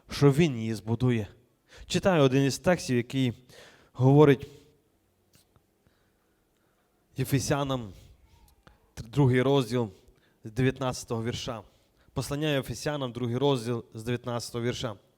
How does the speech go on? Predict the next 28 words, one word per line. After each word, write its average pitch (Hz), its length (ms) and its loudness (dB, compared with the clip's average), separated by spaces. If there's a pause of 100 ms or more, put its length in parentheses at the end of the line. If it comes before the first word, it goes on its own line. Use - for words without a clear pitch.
(440)
«Тож 135 220 -4
ви 185 180 4
більше 151 380 -2
не 143 120 -4
чужі 127 560 -2 (260)
і 123 40 -12
не 131 140 -2
захожі, 120 680 -2
а 120 140 -8
співгромадяни 135 880 -2
святих 139 480 -2 (380)
і 131 60 -8
домашні 127 580 -2
для 120 200 -2
Бога, 127 360 -2 (460)
збудовані 160 680 4
на 156 220 2
основі 165 600 -2
апостолів 135 760 0
і - 20 -8
пророків, 135 640 0 (280)
де 135 140 -2
наріжним 139 500 2
каменем 127 480 -4
є 120 240 -2
сам 113 460 -4
Ісус - 440 -8 (200)
Христос. - 640 -6